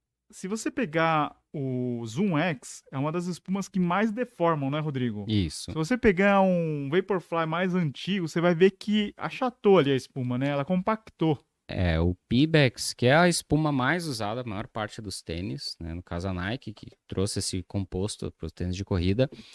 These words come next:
Speaker 2: é uma espuma que tem uma resiliência muito baixa. Então, todo aquele efeito mágico, né, do retorno de energia,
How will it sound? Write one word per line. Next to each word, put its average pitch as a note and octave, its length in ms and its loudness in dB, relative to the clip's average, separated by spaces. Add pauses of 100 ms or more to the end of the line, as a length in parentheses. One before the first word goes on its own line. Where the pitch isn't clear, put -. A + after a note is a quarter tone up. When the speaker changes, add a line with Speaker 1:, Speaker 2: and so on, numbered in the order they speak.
(340)
Speaker 2:
é A#2 80 -4
uma B2 120 0
espuma C#3 260 -6
que - 80 -18
tem - 100 -4
uma C#3 120 0
resiliência C3 760 -4
muito C3+ 340 -8
baixa. F#2 440 -2
Então, A#2 360 -2
todo C#4 180 -2
aquele G#3 240 0
efeito D3 340 -4
mágico, G#2+ 540 -4
né, F#2+ 120 -4
do F#2+ 100 -6
retorno G2 360 0
de F#2+ 80 -2
energia, F#2 680 2